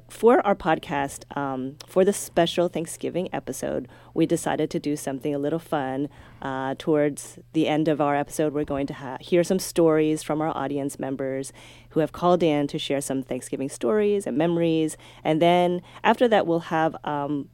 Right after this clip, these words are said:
do our Hidden Figures segment, and that's the segment where we shine a light on a key person in the movement who we feel is doing awesome work, but just doesn't get enough, um, publicity, doesn't get, isn't really well, really well known at this point,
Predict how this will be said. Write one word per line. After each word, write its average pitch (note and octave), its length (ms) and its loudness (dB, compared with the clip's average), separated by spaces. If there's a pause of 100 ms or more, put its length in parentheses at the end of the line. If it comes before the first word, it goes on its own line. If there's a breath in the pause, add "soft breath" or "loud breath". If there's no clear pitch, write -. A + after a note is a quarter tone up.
(200)
do E3+ 260 4
our C#3 200 -2
Hidden D#3+ 380 -2
Figures F#3 420 -6
segment, C#3 560 -4 (320 loud breath)
and C#3 100 -4
that's C#3+ 200 -2
the E3 100 -2
segment C#3+ 380 -2
where C#3 100 -4
we C3 100 -4
shine C#3+ 360 -4
a F3 40 0
light C#3+ 360 -2
on B2 200 -10
a - 40 -12
key - 200 -6
person G3 400 2
in E3 120 2
the D#3+ 60 2
movement D3 440 2
who D3+ 100 -4
we D3+ 140 0
feel C#3+ 260 -4
is C#3 120 -4
doing C#3 260 -2
awesome C#3 340 -4
work, C#3+ 280 -2 (320 loud breath)
but B3 100 2
just C#4+ 200 0
doesn't G#3 280 6
get F3 180 6
enough, D#3 420 2 (120)
um, C#3+ 240 -6
publicity, F#3+ 640 4
doesn't E3 260 -2
get, D3+ 180 -6 (240 loud breath)
isn't E3+ 240 2
really D3+ 220 2
well, C#3+ 320 -2 (100)
really F3 360 2
well D#3 180 2
known D3+ 260 0
at C#3+ 120 -6
this D3 140 -6
point, D3 440 -4